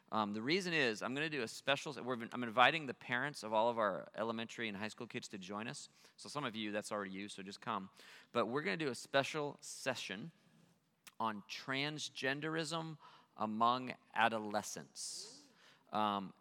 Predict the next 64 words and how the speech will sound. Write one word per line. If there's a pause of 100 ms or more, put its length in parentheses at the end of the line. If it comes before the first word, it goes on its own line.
(140)
and
I'll
explain
more
about
why
exactly
we're
gonna
do
that,
but
it'll
be,
we're
not
gonna
do
Peter,
transgenderism
among
adolescents.
I
hope
that
we'll
have
a
more
crowded
room. (600)
Um, (240)
well,
not
much
more.
We
don't
have
that
many
more
seats. (300)
Um,
but
it's
gonna
be
a,
kind
of
a
special
one-week
time
because
there's
just
a
lot
of
stuff
going
on,